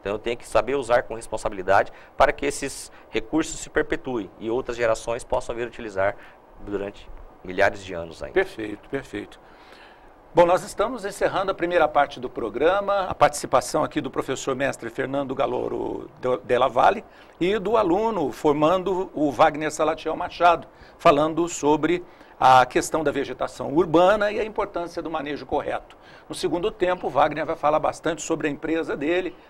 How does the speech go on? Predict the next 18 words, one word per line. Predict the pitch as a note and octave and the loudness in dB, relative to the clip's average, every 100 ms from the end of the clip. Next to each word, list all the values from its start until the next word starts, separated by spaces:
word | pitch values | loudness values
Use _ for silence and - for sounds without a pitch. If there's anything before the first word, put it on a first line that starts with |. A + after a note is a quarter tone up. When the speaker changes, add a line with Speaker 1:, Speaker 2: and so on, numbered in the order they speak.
| - | -4
Speaker 2:
né, | C3 D#3+ - - - | -2 -2 -4 -18 -6
e | F3 | -6
principalmente | E3+ F3+ - G3 E3 E3 F3 | -4 -6 -4 -4 -4 -6 -10
sobre | - D3+ D3+ E3+ | -10 -4 -2 -2
a | |
nossa | D#3 D3+ E3 | -2 -2 -4
vegetação | D3 C#3 D3+ B2+ - C#3 | -6 -6 -4 -6 -6 -6
urbana, | D#3 C3+ F#3 F3 | -4 0 -2 0
tão | G3 G#3 | -4 -4
importante | G3+ E3 - G3 - | -2 -2 -2 -4 -6
porque | - - | -10 -6
aí | D3 | -6
diz | D#3 | -6
respeito | D#3 D#3+ - D#3 E3 - - - | -8 -10 -6 -4 -4 -6 -20 -4
pessoalmente | - F#3+ - C#3+ D3 F3 D#3 | 0 0 0 -6 -6 -4 -4
à | |
nossa | B2+ E3 E3+ F3 | 2 2 2 -4
realidade, | D#3+ D3+ D3 B2 C3 A#2 A2 C#3+ | -4 -4 0 0 0 -2 -6 -6